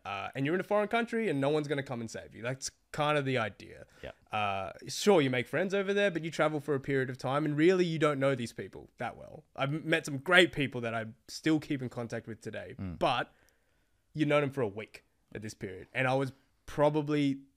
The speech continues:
Speaker 1: the youngest person traveling
Speaker 2: How old were you at the time?
Speaker 1: everywhere I went. I was twenty-one.
Speaker 2: Mm.
Speaker 1: And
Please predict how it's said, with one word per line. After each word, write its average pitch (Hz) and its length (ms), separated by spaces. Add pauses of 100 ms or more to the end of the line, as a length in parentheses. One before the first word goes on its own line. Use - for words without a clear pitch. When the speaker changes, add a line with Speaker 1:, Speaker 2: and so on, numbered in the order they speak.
(160)
Speaker 1:
the 135 160
youngest 123 520
person 110 540 (420)
traveling 110 580 (140)
Speaker 2:
How 107 100
old 135 220
were 101 60
you 87 80
at - 60
the 131 40
time? 131 60
Speaker 1:
everywhere 113 420 (100)
I 104 80
went. 98 260 (160)
I 101 60
was 107 240 (260)
twenty-one. 110 880 (300)
Speaker 2:
Mm. 85 200 (380)
Speaker 1:
And 120 220